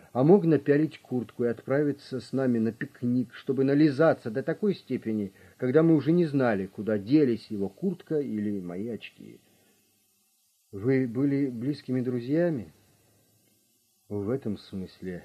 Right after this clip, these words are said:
да, мы были его настоящими друзьями. Знаете, ведь Аркаша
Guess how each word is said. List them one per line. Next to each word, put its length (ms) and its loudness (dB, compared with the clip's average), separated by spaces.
да, 800 -12
мы 380 -8
были 260 -6
его 420 -4
настоящими 1000 -6
друзьями. 680 -16
Знаете, 460 6
ведь 260 0
Аркаша 480 0